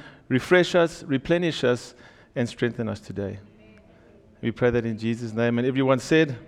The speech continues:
Amen. Amen. So, church, if you can recall,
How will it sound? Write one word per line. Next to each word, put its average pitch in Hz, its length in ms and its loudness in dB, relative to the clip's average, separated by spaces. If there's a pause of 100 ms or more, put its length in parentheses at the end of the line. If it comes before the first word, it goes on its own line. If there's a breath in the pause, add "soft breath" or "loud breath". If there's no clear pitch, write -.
(140)
Amen. - 460 -14
Amen. 110 560 2 (1300 loud breath)
So, 190 120 4
church, 226 320 6
if 226 120 -2
you 226 80 -2
can 220 100 0
recall, 208 480 6